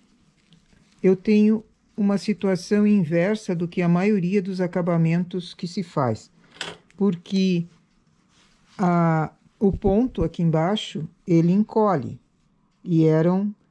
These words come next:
pontos em suspenso, então eu vou ter mais laçadas pra colocar do que pontos. Pra não ficar um trabalho muito espichado de acabamento, não ficar um acabamento muito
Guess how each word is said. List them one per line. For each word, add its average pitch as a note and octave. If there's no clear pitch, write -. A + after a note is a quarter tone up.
pontos F3+
em G3
suspenso, G#3
então D3+
eu F3+
vou F#3
ter F#3
mais G#3
laçadas F#3+
pra F#3
colocar E3+
do F#3+
que A#3+
pontos. F3
Pra A3
não B3+
ficar G3
um F#3
trabalho E3
muito F#3+
espichado F3
de C3+
acabamento, D3
não D#3+
ficar F3
um F3
acabamento D#3+
muito F3